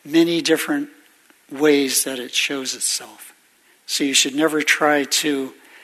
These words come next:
um, make yourself see it as it should happen this way. You have to be, like,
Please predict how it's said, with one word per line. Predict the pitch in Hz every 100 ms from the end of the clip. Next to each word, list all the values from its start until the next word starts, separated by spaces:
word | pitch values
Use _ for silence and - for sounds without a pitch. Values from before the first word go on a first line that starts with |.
| - - - _ _ _ _ _ _ _ -
um, | 135 131 127 113 _ _ _ - _ _ _ _ _ _ _ _ _ _ _ _ _ _ _ _ _ _ _ _ _ _ _ _ -
make | 135 160 165 165
yourself | 151 139 - - 139 127 -
see | - - - 180 160
it | 135 - - -
as | 143 135 135 123 -
it | 139
should | - - 170 151
happen | 143 143 139 131
this | 120 147 - -
way. | 107 - - _ _ - _ - _ _ _ _ _ - _ - - - -
You | 151
have | 143
to | -
be, | 143 139 135 127
like, | 147 120 -